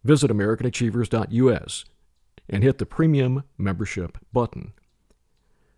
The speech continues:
Special thanks to Gold Achievers Wayne Atchison, Courtney Caramico, and Ross Stewart. Check out my books, including definitive biographies of Paul Bear Bryant,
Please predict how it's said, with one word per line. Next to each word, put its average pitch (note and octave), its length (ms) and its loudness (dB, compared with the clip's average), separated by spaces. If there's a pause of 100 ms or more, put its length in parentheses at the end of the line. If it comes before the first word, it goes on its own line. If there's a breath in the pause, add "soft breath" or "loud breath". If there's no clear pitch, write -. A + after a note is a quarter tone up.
(140)
Special D#3 420 4
thanks F2+ 440 -4
to A2 240 -2
Gold D3 380 2
Achievers G#2+ 540 -2 (380)
Wayne C3 260 0
Atchison, - 640 -8 (540)
Courtney C#3 340 -2
Caramico, B2+ 800 0 (280)
and C3+ 180 -2
Ross F#2+ 280 -2
Stewart. - 480 -8 (1500)
Check D#3 240 4
out C#3+ 120 6
my C#3 160 2
books, - 480 2
including G#2+ 460 0
definitive F#2+ 600 -4
biographies G2+ 640 -4
of D#2+ 180 -8
Paul F2+ 240 -6
Bear A2 240 -2
Bryant, B2 460 -2